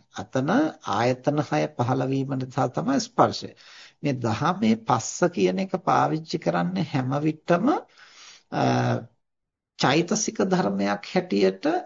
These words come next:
මේ සිත විසින් අරමුණ ස්පර්ශ කිරීම කියන කාරණයට තමයි පාවිච්චි කරන්නේ. දැන් අපි සාමාන්‍යයෙන් කයේ යමක් හැපෙනකොට පස්ස කියලා කියනවනේ. ඒකට ධර්මය කියන්නේ පොට්ටබ්බ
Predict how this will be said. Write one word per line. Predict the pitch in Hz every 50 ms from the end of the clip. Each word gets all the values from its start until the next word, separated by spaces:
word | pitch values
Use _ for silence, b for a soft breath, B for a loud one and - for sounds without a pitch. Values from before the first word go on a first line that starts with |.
| - _
මේ | - 151 151 151 151
සිත | - - - 151 - - - - 202
විසින් | 202 220 220 220 - - 254 262 - 302 285
අරමුණ | - - 185 196 196 202 202 208 214 - -
ස්පර්ශ | - - _ - 185 190 185 - - 185
කිරීම | 175 - 175 180 165 160 160 175 160
කියන | - - 165 151 156
කාරණයට | 156 - - 151 143 143 143 143 143 139 135 131 131
තමයි | - 139 139 175 233 269
පාවිච්චි | - - 117 101 92 92 - - 113
කරන්නේ. | - - - _ _ _ B B B B B B B
දැන් | _ - 113 104
අපි | 107 - 156
සාමාන්‍යයෙන් | - 165 165 165 175 185 185 190 - 185 185 196 175 170 -
කයේ | - - 117 113 139 160 175 180
යමක් | 185 190 190 208 196 -
හැපෙනකොට | - - 175 175 190 190 202 185 - 190 185
පස්ස | 165 - 175 165 - - -
කියලා | 180 170 190 190 190 175
කියනවනේ. | - - 180 190 190 196 -
ඒකට | - 131 - - - - 196
ධර්මය | 180 160 147 160 165 170 170 170
කියන්නේ | 160 - 202 262 285 -
පොට්ටබ්බ | - 294 - 202 - - - - - 190 - 85